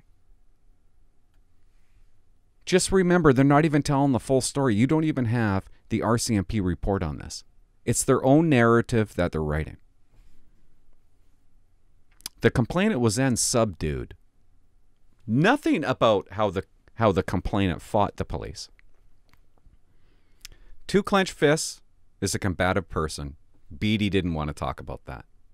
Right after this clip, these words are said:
Why? You know why. It doesn't sell papers. It's not good business. And she thought she could get away with it. <laughs> Like, this is fucked.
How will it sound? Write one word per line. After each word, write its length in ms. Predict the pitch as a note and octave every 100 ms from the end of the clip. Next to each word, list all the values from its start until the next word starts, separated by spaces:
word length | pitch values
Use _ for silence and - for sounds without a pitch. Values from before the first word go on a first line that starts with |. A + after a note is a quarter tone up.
| _
Why? 440 | E2 E2+ G#2 A2 - - - - - - - - - - - - -
You 100 | G#2+
know 180 | F#2 C#2
why. 340 | A#1+ A#1 B1+ C#2 - - - - - - - - -
It 140 | - A2+
doesn't 240 | A#2+ F2+
sell 240 | - C2 B1+
papers. 520 | C2 B1+ D2+ D2 - - - -
It's 160 | G#2+ -
not 180 | A#2 E2+
good 240 | D2 B1+
business. 500 | C2 C2+ D2+ D2+ - - - -
And 140 | - G#2
she 80 | B2
thought 220 | A#2+ A2+
she 120 | A2+
could 200 | A2 F#2
get 140 | A2
away 200 | A2 G#2+
with 220 | G2 D#2 -
it. 180 | - -
<laughs> 60 | - -
Like, 180 | - - -
this 440 | - - - -
is 100 | - -
fucked. 580 | - - - - - -